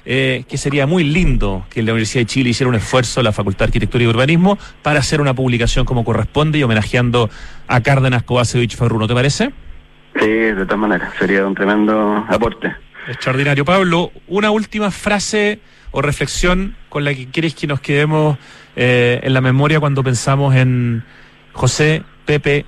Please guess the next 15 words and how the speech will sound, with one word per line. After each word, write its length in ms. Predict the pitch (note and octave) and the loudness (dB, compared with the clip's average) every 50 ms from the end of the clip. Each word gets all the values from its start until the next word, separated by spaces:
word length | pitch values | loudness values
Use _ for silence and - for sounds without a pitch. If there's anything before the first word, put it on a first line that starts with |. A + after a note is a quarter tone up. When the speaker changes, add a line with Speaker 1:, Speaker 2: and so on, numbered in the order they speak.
| - | -6
Speaker 1:
Kovacevic, 580 | - C3 C3+ C#3+ D3+ C#3 - D#3 D3+ D#3 - - | -2 0 0 2 0 0 -2 -2 -2 -2 -4 -4
fallecido 640 | - B2+ A#2+ A#2 - - - C#3 C#3 C3+ C#3+ C#3 - | -2 -2 -2 -2 -2 -2 0 0 2 2 0 -2 -2
hace 220 | - A#2+ - - | -4 -4 -4 -4
cinco 420 | A2 - - F3+ F3+ E3+ D3 - F#3 | -4 -4 -2 0 0 0 0 2 2
años 280 | F#3 F#3 F#3 F#3+ F3+ | 2 4 4 2 2
y 100 | D#3+ C#3 | 2 0
que 120 | B2+ C#3 C3 | 0 -2 -4
este 200 | A#2+ - - C#3 | -2 -2 -2 0
mes 480 | C3 C3+ D#3+ E3+ D3 - - - - - - - - - | 2 2 2 2 0 -2 -6 -10 -10 -12 -16 -18 -10 -6
habría 260 | - A2+ A#2 C3 C#3 | -2 0 0 0 0
cumplido 540 | C3 C3+ C3 - - D3 D3 D3 D3 D#3 D#3+ D#3 | 0 0 -2 -2 0 2 2 2 2 2 0 -2
ochenta 340 | - A2+ - C3 B2 - C3+ | -4 -2 0 0 2 2 2
y 40 | B2+ | 2
nueve, 220 | B2 A2+ G#2+ G#2 | 2 2 2 2
¿cierto? 380 | G2 - C3+ - - - A#3+ | 0 -2 -4 -4 -4 -6 -6